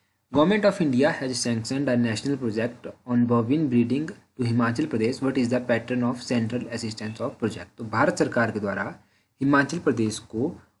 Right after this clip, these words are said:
गोजातीय प्रजनन राष्ट्रीय परियोजना को मंजूरी दी गई है, इसमें कितनी सहायता केंद्र सरकार के द्वारा दी जाएगी?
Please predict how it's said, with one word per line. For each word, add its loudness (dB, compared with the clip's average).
गोजातीय 4
प्रजनन 0
राष्ट्रीय 2
परियोजना 0
को -4
मंजूरी 0
दी 2
गई -2
है, -2
इसमें -6
कितनी 2
सहायता 2
केंद्र 0
सरकार -4
के -6
द्वारा -2
दी 0
जाएगी? -10